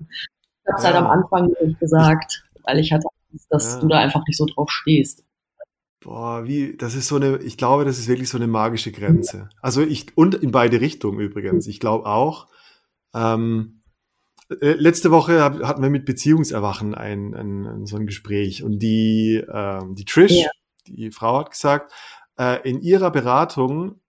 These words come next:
Speaker 2: äh, sind's ungefähr achtzig Prozent der Frauen, die eine Beziehung öffnen wollen. Und ich sag jetzt nur Beziehung öffnen als,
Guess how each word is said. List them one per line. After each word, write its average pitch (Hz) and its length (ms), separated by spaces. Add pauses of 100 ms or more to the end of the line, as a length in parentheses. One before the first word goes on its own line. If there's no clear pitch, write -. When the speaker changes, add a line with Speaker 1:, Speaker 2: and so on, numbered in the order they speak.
Speaker 2:
äh, 117 160
sind's 135 240
ungefähr 196 720
achtzig 180 400
Prozent 156 600
der 120 120
Frauen, 151 580 (300)
die 107 420 (260)
eine 127 120
Beziehung 135 420
öffnen 131 420
wollen. 95 360 (640)
Und 135 120
ich 131 120
sag 131 180
jetzt 131 160
nur 156 140
Beziehung 147 480
öffnen 156 480
als, 120 560